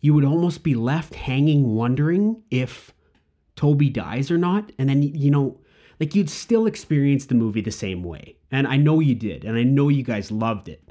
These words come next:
right? Like, it was awesome. And it's impossible to get the entire thing spoiled for you in a moment like that.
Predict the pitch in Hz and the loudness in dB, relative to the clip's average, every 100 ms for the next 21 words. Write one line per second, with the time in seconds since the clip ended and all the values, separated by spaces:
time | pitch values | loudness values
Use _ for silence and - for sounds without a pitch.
0 | - _ _ _ - 98 120 120 113 123 | -20 _ _ _ -8 -4 -4 -4 -6 -2
1 | 143 143 123 135 127 - 90 104 110 139 | 0 2 2 0 -2 -6 -8 -6 0 2
2 | 127 175 175 165 151 147 123 110 95 - | 4 2 0 -2 -2 -2 -2 -2 -4 -10
3 | _ _ _ _ - 135 120 113 - 135 | _ _ _ _ -4 0 0 0 -2 -2
4 | 127 113 107 92 - - 117 101 90 - | 0 -2 -4 -8 -10 -4 -2 -2 -4 -4
5 | 104 101 98 98 98 101 71 85 80 85 | -2 -2 -2 -2 -2 -4 -6 -10 -10 -12
6 | 87 - | -14 -18